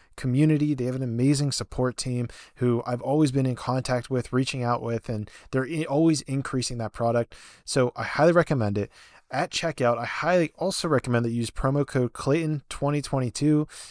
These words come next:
because you'll receive you ten percent off your first twelve months of a yearly or monthly package, which is up to, like, a three hundred dollar value, which is crazy. So please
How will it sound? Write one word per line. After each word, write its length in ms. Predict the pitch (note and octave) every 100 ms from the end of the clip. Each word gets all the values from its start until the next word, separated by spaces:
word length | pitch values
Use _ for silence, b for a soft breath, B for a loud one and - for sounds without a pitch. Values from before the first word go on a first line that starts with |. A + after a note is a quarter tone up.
| -
because 260 | A#2+ C3
you'll 80 | C3
receive 380 | B2+ A#2+ D#3+ C#3+
you 140 | D3 - _ _
ten 320 | - F#3 F#3
percent 360 | - D3 D3+ C#3
off 380 | B2 A#2+ A#2+ -
your 120 | A#2+
first 300 | A2+ D3+ C#3
twelve 340 | - - C#3+ C#3+
months 400 | C3+ A#2+ A2+ - B B B -
of 120 | A#2
a 60 | A#2
yearly 440 | B2 D3+ D#3 D3+
or 120 | A#2
monthly 300 | A#2 B2 A#2
package, 460 | - C3+ C#3+ D3 B2+
which 180 | A#2+ A#2
is 120 | G#2+
up 140 | C3
to, 100 | C3+ B2
like, 140 | G2
a 120 | G2+ - _
three 220 | - B2 D3
hundred 340 | C#3 C3 A#2+
dollar 340 | G#2+ A2+ A#2+
value, 520 | G#2 G2+ G#2+ B2+ C#3+ C#3+
which 220 | A2+ -
is 80 | -
crazy. 580 | - A#2 A2 F#2+ F#2+ B B B B -
So 320 | - C3 A#2 b b b _
please 380 | - D#3+ G3 F3